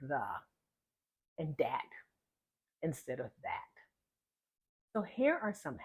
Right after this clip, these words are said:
helpful hints to correctly pronounce the T H sound. It really comes down to tongue placement.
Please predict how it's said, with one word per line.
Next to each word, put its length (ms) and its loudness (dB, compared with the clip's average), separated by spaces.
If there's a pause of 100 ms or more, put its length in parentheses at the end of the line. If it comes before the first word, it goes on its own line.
(100)
helpful 320 6
hints 560 -8 (420)
to 60 6
correctly 800 2
pronounce 460 -4
the 80 -2
T 280 0
H 220 0
sound. 340 -4 (760)
It 120 6 (180)
really 480 8 (380)
comes 220 2
down 400 -2
to 80 -8 (180)
tongue 320 0 (220)
placement. 440 -8